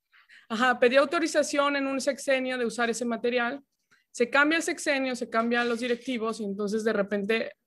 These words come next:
no tenía la autorización. Y entonces me lo, entonces, ¿cómo digo? Entonces, ¿cómo lo saqué? ¿Me lo robé? Pues obviamente no, me dieron permiso de, de, de hacerlo, ¿no? Pero como ya no tenía la autorización,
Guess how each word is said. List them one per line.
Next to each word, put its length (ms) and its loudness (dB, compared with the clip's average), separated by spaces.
no 240 4
tenía 220 4
la 80 4
autorización. 840 0
Y 60 -6
entonces 240 0
me 140 6
lo, 120 6
entonces, 300 0
¿cómo 240 4
digo? 140 6
Entonces, 200 0
¿cómo 260 2
lo 120 2
saqué? 420 2
¿Me 140 -2
lo 140 -2
robé? 340 0
Pues 240 -4
obviamente 500 0
no, 220 -2
me 160 0
dieron 300 -4
permiso 400 -2
de, 160 -2
de, 260 -2
de 100 -2
hacerlo, 460 2
¿no? 240 0
Pero 220 0
como 200 -2
ya 120 -2
no 120 -2
tenía 220 -2
la 140 2
autorización, 800 -4